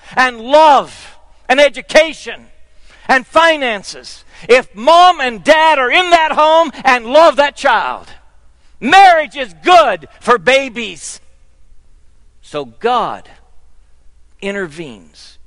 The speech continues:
in Joseph's life while he's thinking about cutting off this relationship. And he says, "Do not be afraid to take Mary as your wife."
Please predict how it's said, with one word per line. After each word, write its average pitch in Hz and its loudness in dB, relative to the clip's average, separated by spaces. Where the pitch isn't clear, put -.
in 123 -14
Joseph's 175 -12
life 139 -14
while 190 -4
he's 170 -20
thinking 135 -12
about 117 -12
cutting 123 -12
off 107 -14
this 107 -20
relationship. 92 -20
And 110 -18
he 107 -18
says, 104 -20
"Do 113 -18
not 110 -16
be 104 -16
afraid - -20
to 95 -20
take 101 -18
Mary 101 -20
as 113 -20
your 95 -20
wife." - -20